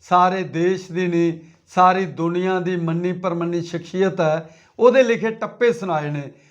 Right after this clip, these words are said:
ਪਰ ਆਪਾਂ ਹੋਰ ਵੀ ਇਹਨਾਂ ਤੋਂ ਜਾਣਨ ਦੀ ਕੋਸ਼ਿਸ਼ ਕਰਾਂਗੇ, ਕ੍ਰਿਸ਼ਨ ਸਿੰਘ ਤੋਂ, ਬਈ ਹੋਰ ਕੀ ਕੁਛ ਇਹ ਜਾਣਦੇ ਨੇ।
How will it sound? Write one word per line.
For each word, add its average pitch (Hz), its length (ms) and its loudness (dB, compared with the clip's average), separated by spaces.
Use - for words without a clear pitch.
ਪਰ 233 120 2
ਆਪਾਂ 262 300 4
ਹੋਰ 233 260 0
ਵੀ 294 120 -6
ਇਹਨਾਂ 254 240 -2
ਤੋਂ 233 360 -2
ਜਾਣਨ 202 340 4
ਦੀ 214 80 -4
ਕੋਸ਼ਿਸ਼ 202 400 -6
ਕਰਾਂਗੇ, 196 580 -2
ਕ੍ਰਿਸ਼ਨ 190 360 -2
ਸਿੰਘ 190 260 -4
ਤੋਂ, 202 320 -6
ਬਈ 247 100 10
ਹੋਰ 226 360 4
ਕੀ 254 220 -8
ਕੁਛ 240 300 -2
ਇਹ 220 80 0
ਜਾਣਦੇ 185 400 0
ਨੇ। 208 260 -6